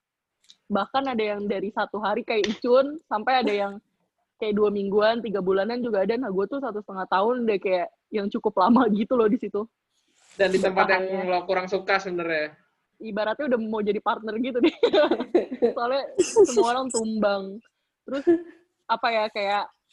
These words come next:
Speaker 1: bahkan dari pas gue hari pertama masuk pun gue masih digituin banget, kayak yang apa ya, gue kan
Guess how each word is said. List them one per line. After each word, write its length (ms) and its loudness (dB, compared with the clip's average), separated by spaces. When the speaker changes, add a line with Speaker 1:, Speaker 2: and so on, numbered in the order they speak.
Speaker 1:
bahkan 320 -4
dari 400 -4
pas 160 -4
gue 240 -6
hari 240 -4
pertama 400 -6
masuk 320 -10
pun 160 -6
gue 420 -2
masih 380 -8
digituin 500 2
banget, 380 -2
kayak 320 0
yang 640 -2
apa 220 0
ya, 160 4
gue 160 0
kan 160 2